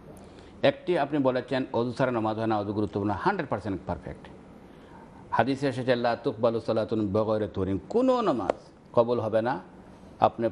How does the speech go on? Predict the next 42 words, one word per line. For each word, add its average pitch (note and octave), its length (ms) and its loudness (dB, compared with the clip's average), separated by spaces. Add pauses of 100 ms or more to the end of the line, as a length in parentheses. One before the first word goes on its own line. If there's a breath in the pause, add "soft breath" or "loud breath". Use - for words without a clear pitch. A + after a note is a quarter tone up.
পবিত্রতা A#2+ 520 2
অর্জন G2+ 240 0
করা F#2+ 200 0
ছাড়া। E2 260 -6 (280)
পবিত্রতা B2+ 340 4
বলতে C3+ 260 -2
গোসলের B2 340 2
প্রয়োজনে C3 280 0
গোসল, C3 320 0 (120)
আর G#2+ 80 0
না A2 120 0
অন্ততপক্ষে A2 400 -2
অজু A2+ 260 2
আপনাকে G2 220 -2
করতে F2+ 260 -2
হবে। E2+ 200 -4 (1000)
ঠিক B2+ 100 0
আছে? D3+ 260 -2 (640 loud breath)
যদি A#2 100 4
মাইনর B2 380 4
ইমপিউরিটি C3+ 420 0
হয় C3+ 140 4
অজু, F#2 420 -2
আর G#2+ 120 2
মেজর A#2 220 2
ইমপিউরিটি C3+ 260 0
হয় C3 100 2
তাহলে G#2 160 0
গোসল C3+ 400 0
করার A2 160 0
মাধ্যমে A2 260 0 (100)
পবিত্রতা A#2 400 2
অর্জন B2+ 180 0
করা C3 200 2
ছাড়া D#3 240 0
অজু A2+ 220 0
ছাড়া D3 240 -2
নামাজ A2+ 240 2
হয় G2 160 2
না, F2+ 140 -2
কথা G2+ 180 -2
ঠিক। E2 180 -4